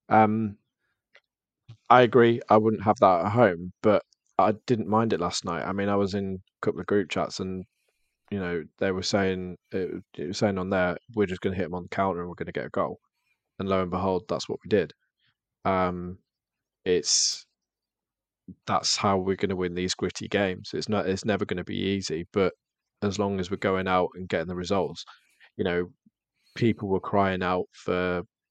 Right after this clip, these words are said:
how it was under Ainsworth when we were driving for results before. Um, Bloomfield's starting to do that now, but we're starting to play a, you know, a nice brand of football, really. I wouldn't say,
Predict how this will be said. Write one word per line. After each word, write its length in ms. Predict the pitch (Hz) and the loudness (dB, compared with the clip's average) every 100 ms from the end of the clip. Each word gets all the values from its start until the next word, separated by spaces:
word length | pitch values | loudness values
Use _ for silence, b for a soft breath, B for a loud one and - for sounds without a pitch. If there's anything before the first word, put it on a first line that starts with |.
| _ - | _ 0
how 340 | 95 92 90 92 | 2 2 0 -4
it 140 | 90 | -4
was 240 | 90 92 | -2 -2
under 240 | 101 92 92 | -4 -4 -2
Ainsworth 460 | 92 95 - 90 92 | -2 -4 -8 -8 -6
when 180 | 101 90 | -8 -4
we 80 | 92 | -6
were 60 | |
driving 400 | 90 92 92 92 | 0 0 0 -6
for 140 | - 92 | -10 -6
results 380 | 90 92 87 - | -4 -2 -4 -6
before. 520 | - - 101 76 - - _ _ _ _ _ _ _ | -16 -4 -2 -2 -6 -12 _ _ _ _ _ _ _
Um, 440 | 95 90 87 87 - | -2 -2 -4 -8 -2
Bloomfield's 460 | 110 101 92 92 90 | 0 0 0 -4 0
starting 280 | 113 90 | 2 2
to 80 | 90 | 0
do 180 | - 90 | -4 -2
that 140 | 85 76 | -2 -2
now, 200 | 98 82 | -4 -2
but 200 | 87 87 | -4 -4
we're 100 | 101 | -8
starting 300 | - 90 82 | -2 -2 -2
to 80 | |
play 380 | - 101 90 87 - _ _ _ _ _ _ _ | -4 -2 -2 -4 -8 _ _ _ _ _ _ _
a, 100 | 208 - _ _ _ _ _ | -4 -4 _ _ _ _ _
you 140 | - | -4
know, 220 | 95 80 87 | -4 -2 -4
a 60 | 92 _ _ _ _ _ _ _ _ _ _ _ | -6 _ _ _ _ _ _ _ _ _ _ _
nice 360 | 98 98 90 | -2 0 -2
brand 300 | - 101 92 | 0 0 0
of 80 | 92 | -6
football, 460 | - 107 95 90 82 | 0 0 0 -6 -6
really. 420 | 80 82 65 87 | -6 -8 -6 -8
I 60 | 92 | -8
wouldn't 240 | 95 85 | -10 -8
say, 260 | - 90 | -4 -4